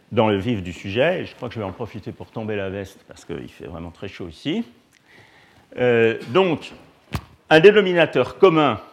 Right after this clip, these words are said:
et beaucoup d'entre vous ont déjà vu cette petite animation, un dénominateur commun de, euh, la physique de ces systèmes, c'est l'effet de l'interaction de Coulomb. L'effet de l'interaction de Coulomb en elle-même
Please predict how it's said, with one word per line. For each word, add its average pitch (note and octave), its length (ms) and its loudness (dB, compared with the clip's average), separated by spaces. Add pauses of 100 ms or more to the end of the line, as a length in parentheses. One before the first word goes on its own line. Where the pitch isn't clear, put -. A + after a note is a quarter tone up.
(100)
et G#2 60 -10
beaucoup A#2+ 260 -6
d'entre G#2+ 300 -4
vous A2 120 -8
ont G#2 60 -6
déjà F#2+ 280 -2
vu G#2 140 -8
cette - 280 -14
petite F2 280 -14
animation, F#2 600 -10
un D3 60 -4
dénominateur A#2 760 -4
commun D3 420 0 (440)
de, A2 460 -2
euh, D#2+ 260 -8
la G2 100 -6
physique D#3 340 -2
de A#2+ 100 0
ces A2+ 120 -10
systèmes, G#2 600 -8 (760)
c'est F3+ 380 0 (580)
l'effet D3 500 4
de C3 80 -2
l'interaction A2 540 0
de C3 60 -6
Coulomb. D#2+ 280 -10 (1400)
L'effet E3 480 8
de G#2 140 -2
l'interaction B2+ 540 -2
de A2+ 40 -8
Coulomb B2+ 380 0 (720)
en A#2+ 160 0
elle-même C3 560 0